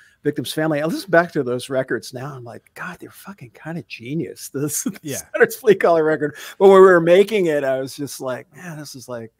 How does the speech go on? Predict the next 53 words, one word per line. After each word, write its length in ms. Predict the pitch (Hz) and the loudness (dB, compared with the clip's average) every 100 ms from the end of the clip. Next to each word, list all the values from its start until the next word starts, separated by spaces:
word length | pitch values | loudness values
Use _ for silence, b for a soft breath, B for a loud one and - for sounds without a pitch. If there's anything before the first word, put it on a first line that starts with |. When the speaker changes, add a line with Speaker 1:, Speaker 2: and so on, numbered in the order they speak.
| _ _ | _ _
Speaker 1:
what 100 | 180 | -14
are 40 | 180 | -12
we 120 | 120 | -10
doing 340 | 131 180 143 | -6 -6 -4
<laughs> 40 | - | -2
here?" 100 | 185 - - b b _ | -2 -4 -18 b b _
Speaker 2:
Right. 120 | - - | -8 -6
Speaker 1:
<laughs> 1400 | - - - 370 381 - - - - 381 - - - - | -12 -14 -6 -4 -4 -8 -4 -4 -2 -8 -8 -20 -20 -8
Dressing 300 | 151 147 151 | -6 -4 0
up 160 | 151 147 | 2 2
Speaker 2:
Yeah. 80 | |
Speaker 1:
in 60 | 147 | -2
weird 340 | 151 165 139 | 0 0 -2
costumes 800 | - 127 127 156 139 139 139 127 135 | -8 -8 -8 -8 -6 -6 -8 -10 -10
and, 120 | 120 | -10
like, 420 | 120 120 117 - | -10 -8 -8 -10
you 100 | 123 | -12
know, 120 | 117 | -10
I 140 | 113 113 | -8 -8
don't 120 | 101 | -8
know. 220 | 92 104 - | -12 -10 -4
But 180 | 214 208 | -4 -2
just 360 | 233 - - | -4 -4 -12
trying 320 | - 180 165 156 | -2 2 2 0
something, 300 | 165 156 151 | -2 -2 -2
like, 180 | 139 - | -4 -6
completely 680 | 139 - 160 160 139 131 | -10 -6 -4 -4 -4 -6
Speaker 2:
Doing 0 | |
Speaker 1:
different. 240 | 131 196 175 | -2 0 0
Speaker 2:
something 200 | 185 185 | 0 2
different. 360 | 214 - 85 | 2 0 -8
You're 120 | 113 147 | -6 -2
doing 140 | 170 160 | 0 0
Speaker 1:
Just 40 | |
Speaker 2:
something 280 | 185 165 147 | -2 -2 -2
that 180 | 139 156 | -4 -4
Speaker 1:
to 100 | 156 | 0
just, 280 | 165 - | 0 0
like, 260 | 151 139 - _ - | -2 -2 -4 _ -14
just 260 | 127 - | -14 -10
really 540 | 127 127 123 117 110 98 _ _ _ | -6 -4 -2 -4 -6 -10 _ _ _
fuck 280 | - 127 117 120 | -10 -6 -6 -6
Speaker 2:
Sure. 40 | |
Speaker 1:
with 220 | 120 113 | -10 -10
just 340 | 123 120 - - | -10 -10 -12 -10
sort 200 | 135 120 | -6 -6
of 60 | |
the 100 | 120 | -8
pretentiousness 840 | - 127 123 123 123 117 127 120 120 | -10 -12 -10 -10 -10 -12 -10 -12 -12
of 120 | 107 | -12
the 100 | 110 | -10
whole, 360 | 120 117 110 127 | -8 -6 -8 -10
uh, 340 | 117 113 | -10 -10